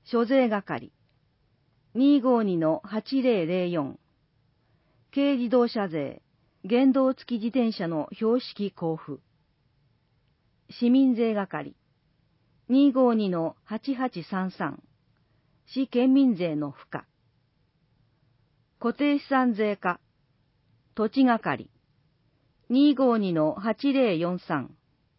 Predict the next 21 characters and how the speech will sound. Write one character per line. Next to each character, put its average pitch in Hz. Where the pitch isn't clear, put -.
土 226
地 277
の 269
評 254
価、 -
不 -
可。 -
諸 240
証 226
明。 135
家 226
屋 269
係、 220
二 269
五 240
二 202
の 151
八 208
零 214
四 180
七。 156